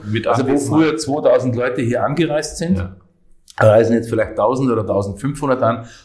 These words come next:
Speaker 1: und fünfhundert bis tausend schalten sich digital dazu. Das ist für uns, für uns weniger dramatisch, für die Hotellerie ist es natürlich dramatischer, weil weniger Übernachtungen passieren.
Speaker 2: Ja.
Speaker 1: Aber ich habe heute Mittag gerade mit dem Generaldirektor von Hyatt gesprochen.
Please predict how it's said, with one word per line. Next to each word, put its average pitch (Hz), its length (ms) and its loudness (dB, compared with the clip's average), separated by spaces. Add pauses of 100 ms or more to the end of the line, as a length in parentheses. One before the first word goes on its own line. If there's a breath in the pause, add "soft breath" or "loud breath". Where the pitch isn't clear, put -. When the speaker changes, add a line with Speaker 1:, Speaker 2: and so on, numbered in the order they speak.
(100)
Speaker 1:
und 101 100 -2
fünfhundert 120 440 2
bis 113 160 -4
tausend 101 320 2
schalten 95 260 -4
sich 95 200 -10
digital 87 420 -4
dazu. - 300 -6 (280 loud breath)
Das 113 140 6
ist 139 180 2
für 127 120 2
uns, - 600 -4
für 123 160 2
uns 123 300 0
weniger 156 640 0
dramatisch, 127 680 -2 (400)
für - 140 -2
die 113 80 6
Hotellerie 113 520 2
ist 117 140 -6
es 113 40 -10
natürlich 113 260 -4
dramatischer, 110 580 -2
weil 113 140 0
weniger 120 300 0
Übernachtungen 95 580 -6
passieren. 90 280 -6
Speaker 2:
Ja. 92 80 -4
Speaker 1:
Aber 92 80 -4
ich 95 120 -8
habe 101 140 -4
heute 104 160 -2
Mittag 117 240 -2
gerade 113 180 -2
mit 113 140 -2
dem 101 280 -6 (340 loud breath)
Generaldirektor 107 680 4
von 98 180 -4
Hyatt 127 320 2
gesprochen. 113 540 -4